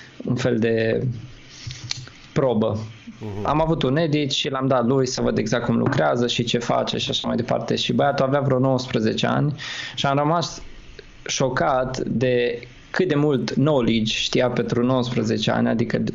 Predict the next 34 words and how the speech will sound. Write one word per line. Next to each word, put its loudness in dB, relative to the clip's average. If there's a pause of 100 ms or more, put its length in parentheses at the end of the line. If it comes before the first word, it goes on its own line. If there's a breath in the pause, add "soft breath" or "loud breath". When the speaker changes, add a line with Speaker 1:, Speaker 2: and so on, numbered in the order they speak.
Speaker 1:
la 2
anumite 0
aspecte, -2
chiar 0
când 0
venea 2
vorba 0
de 0
editare, 0
știa 0
mai 2
multe 0
decât 0
mine. 0 (240 loud breath)
Speaker 2:
Da, -6
Speaker 1:
Și 0
Speaker 2:
da. -4 (840 loud breath)
Speaker 1:
chiar 2
petrec -2
foarte 0
mult 2
timp 0
încercând 2
să -2
învăț 0
și -2
să, 0 (520 loud breath)
uh, 2
evoluez 2
la 2
partea 0
de 2
editare 2
și 0